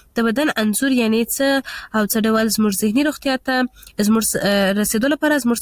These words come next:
سره مرسته کوي، یا څه ډول زموږ په ذهني روغتیا باندې اغیزه لري. نو تاسې هم د لوست راخلنۍ ژبه راسره ملتیا وکړئ او هڅه وکړئ د دغه لوست څخه ګټه واخلي او هغه لارښوونې چې دلته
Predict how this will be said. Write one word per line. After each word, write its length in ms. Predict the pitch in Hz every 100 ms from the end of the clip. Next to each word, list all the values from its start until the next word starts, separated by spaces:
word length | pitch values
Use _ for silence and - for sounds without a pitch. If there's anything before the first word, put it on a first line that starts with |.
| 247
سره 220 | 247 240
مرسته 360 | 233 208 -
کوي، 200 | 170 185
یا 60 | 202
څه 100 | -
ډول 200 | 330 330
زموږ 200 | 262 294 -
په 160 | 302 - - - 208
ذهني 580 | 220 208 240 285 285 - 196
روغتیا 300 | 196 - 269
باندې 300 | 277 262 262
اغیزه 380 | 175 190 233 190
لري. 220 | 175 175 - - - - -
نو 180 | 233 233
تاسې 240 | 262 262
هم 180 | 262 294
د 60 | 254
لوست 240 | 254 247
راخلنۍ 380 | 233 214 220 311
ژبه 220 | 320 294
راسره 260 | 285 269 240
ملتیا 320 | 220 220 285
وکړئ 280 | 302 294 277 -
او 120 | 196
هڅه 200 | 247 262
وکړئ 300 | 254 254 247
د 280 | 226 233 226 - - - 190
دغه 180 | 208 208
لوست 280 | 202 190
څخه 160 | 208 190
ګټه 200 | 233 269
واخلي 480 | 294 269 - 247 240
او 140 | 196
هغه 200 | 196 196
لارښوونې 400 | 196 190 240 330
چې 100 | 339
دلته 400 | 240 233 240 233